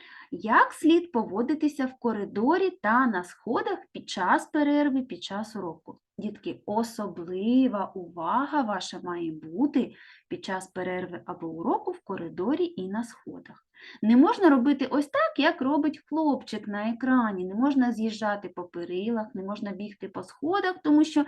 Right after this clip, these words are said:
вам може хтось підставити підніжку, або ви самі зачепитеся за щось, і можна впасти і дуже серйозно пошкодити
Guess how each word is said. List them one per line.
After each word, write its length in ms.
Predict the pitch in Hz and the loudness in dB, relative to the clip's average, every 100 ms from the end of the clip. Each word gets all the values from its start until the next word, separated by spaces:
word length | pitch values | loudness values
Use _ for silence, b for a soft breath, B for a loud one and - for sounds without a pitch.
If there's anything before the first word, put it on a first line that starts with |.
| B B B B | B B B B
вам 540 | 233 294 277 269 254 - | 2 6 6 8 6 4
може 460 | 240 269 269 233 233 | 2 4 4 0 -4
хтось 360 | - 269 254 | -4 -2 -2
підставити 600 | - 220 - 370 359 - - | -4 -12 -2 0 2 -2 -4
підніжку, 640 | 208 214 262 294 - 247 | -2 6 8 6 4 -2
або 340 | 233 254 277 | 0 0 -2
ви 220 | 226 269 311 | 0 0 0
самі 600 | 285 254 254 269 277 277 B B 196 | 2 4 8 8 6 2 B B -6
зачепитеся 920 | 233 240 - 262 262 240 247 233 208 | -2 -2 0 -2 -2 -2 -4 -4 -4
за 140 | 226 | -4
щось, 440 | 226 226 226 - 226 | -2 -2 -2 0 2
і 20 | |
можна 300 | 220 220 208 | 2 0 -6
впасти 640 | 202 220 226 330 359 349 | -4 2 6 4 2 -4
і 220 | - - | -4 -6
дуже 440 | 214 202 294 349 403 | -4 -2 0 0 -2
серйозно 720 | - 240 190 196 233 269 277 | 0 0 0 0 4 6 4
пошкодити 920 | 277 277 - 175 165 165 160 - 160 | 4 -4 -4 -12 -10 -10 -14 -16 -20